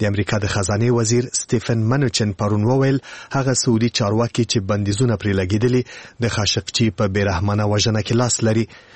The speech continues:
منوچن زیاته کړه، دې کسانو هغه ژورنالیست په نښه کړی او په بې رحمۍ سره یې وژلی دی چې په متحدو ایالاتو کې یې ژوند او کار کاوه او دوی ته باید د خپل عمل سزا ورکړل شي. په دې چارواکو کې د شاهزاده محمد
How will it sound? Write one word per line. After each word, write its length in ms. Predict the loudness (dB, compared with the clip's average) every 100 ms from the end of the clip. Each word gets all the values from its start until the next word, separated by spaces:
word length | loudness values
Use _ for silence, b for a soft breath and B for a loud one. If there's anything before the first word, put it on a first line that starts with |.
| B B B 0
منوچن 360 | 0 0 0
زیاته 360 | 0 0 0 -2
کړه، 160 | 0 -2 -2 -2
دې 80 | -2 0
کسانو 380 | -2 0 0 0
هغه 280 | 0 0 0
ژورنالیست 500 | 0 0 0 0 -2 -2
په 80 | -2
نښه 220 | -2 -2 0
کړی 200 | 0 0 -2 B B -4 0
او 60 | 0
په 160 | -2
بې 160 | -2 0 0
رحمۍ 300 | 2 2 2
سره 300 | 0 0 0
یې 80 | 0
وژلی 340 | 0 2 2 2
دی 80 | 2
چې 160 | 2 0 -2 B B -6
په 120 | -2
متحدو 480 | 0 0 0 2 2
ایالاتو 400 | 2 0 0 -2
کې 160 | -2 0
یې 120 | 0 0
ژوند 280 | 0 0 0
او 40 | -2 0
کار 140 | 0 0 0
کاوه 240 | 0 -2 B B B
او 80 | -2 2
دوی 140 | 0
ته 200 | 0 -2 0
باید 240 | -2 -2
د 120 | -4 -2
خپل 220 | 0 0
عمل 360 | 0 0 0 -2
سزا 260 | -2 0 2
ورکړل 440 | 0 -2 -2 0 2
شي. 160 | 2 0 b b b b -4
په 80 | -2
دې 100 | 0
چارواکو 440 | 0 0 0 0 -2
کې 100 | 0 -2 B B B -2
د 80 | 0
شاهزاده 400 | 0 0 0 0
محمد 500 | 0 -2 0 -2